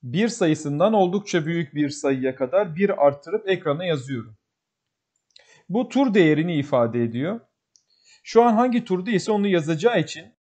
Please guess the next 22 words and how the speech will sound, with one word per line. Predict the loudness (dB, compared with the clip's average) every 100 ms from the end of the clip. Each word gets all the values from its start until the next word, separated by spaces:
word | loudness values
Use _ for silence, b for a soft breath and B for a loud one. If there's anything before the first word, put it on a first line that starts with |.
| _ _
eski | -4 -2 -6 -4
turların | -2 0 0 0
görünmemesi | 0 0 0 -2 -6 -6
gerekiyor. | -4 -4 -6 -12 -18 -18 _ _ _ _ _ _
Onun | 2 2
için | 2 -2
her | 2 2 2
turu | 0 2
yazdıktan | 4 4 2 -2 0 0
sonra | 0 -2 0 -2 -4 _ _ _ _ _ _ _ _ _ _ _ _ _
ekranı | 0 0 2 2 2 -2 -6 _ -4
temizliyorum. | -2 0 -2 -2 -2 -4 -14 _ _ _ _ _
Demin | 2 4 4
yazmış | 4 2 -2 0
olduğum | 0 -2 -6
sınıfın | -6 -6 -4 -4 -6 -10 _ _ _ _ -4
clear | 0 0
metodunu | 0 -4 -4 -6 -4
çağırarak | 0 2 2 -2 -2
bu | -4
işlemi | -2 -4 -2
yaptım. | -2 -4 -12